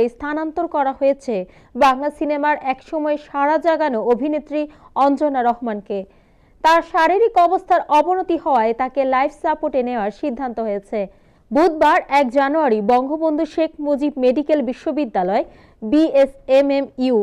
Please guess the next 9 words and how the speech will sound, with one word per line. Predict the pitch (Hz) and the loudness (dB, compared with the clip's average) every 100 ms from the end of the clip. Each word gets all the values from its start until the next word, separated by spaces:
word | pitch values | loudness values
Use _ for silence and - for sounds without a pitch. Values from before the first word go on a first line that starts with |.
| 220 | 0
থেকে | 233 196 214 | -4 -2 -2
গণমাধ্যমকে | 208 220 233 226 226 262 311 226 196 | 0 -2 0 -2 -2 -2 -4 -2 -2
বিষয়টি | 208 269 247 254 254 | -2 -2 0 0 -2
নিশ্চিত | 254 262 349 349 381 | -2 -4 -4 -2 0
করেছেন | 311 269 262 277 254 - _ - | 2 2 2 -2 -2 -6 _ 0
অভিনেত্রীর | 247 302 330 349 269 269 | 0 2 -2 -4 -8 -4
ছেলে | 285 233 190 185 | -2 0 -2 -4
নিশাত | 247 - 226 202 | -8 -6 -8 -8
মণি। | 208 214 | -8 -6